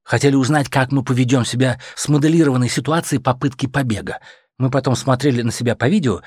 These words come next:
и получали оценки. "Ха, я не ответственный работник. Подождите", сказал он с иронией. "Дайте-ка я догадаюсь. Ведущее шоу? Танцовщица в кабаре?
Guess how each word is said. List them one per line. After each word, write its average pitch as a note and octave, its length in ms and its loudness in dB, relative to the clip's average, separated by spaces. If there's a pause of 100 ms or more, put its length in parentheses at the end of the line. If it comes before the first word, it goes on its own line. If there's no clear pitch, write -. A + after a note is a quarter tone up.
(140)
и D#3+ 140 -4
получали C#3+ 420 -2
оценки. G#2+ 480 -8 (280)
"Ха, - 180 -4 (200)
я B3 200 2
не G#3+ 100 2
ответственный C#3+ 560 0
работник. G2 540 -2 (220)
Подождите", C3+ 680 -2 (220)
сказал G2 400 -2
он F2+ 100 -4
с - 120 -8
иронией. D#2 420 -8 (100)
"Дайте-ка G3 320 0
я G3 60 2
догадаюсь. E3 640 -2 (400)
Ведущее F#3 440 0
шоу? A3 320 -4 (440)
Танцовщица F#3 640 0
в - 40 -8
кабаре? G#3+ 380 0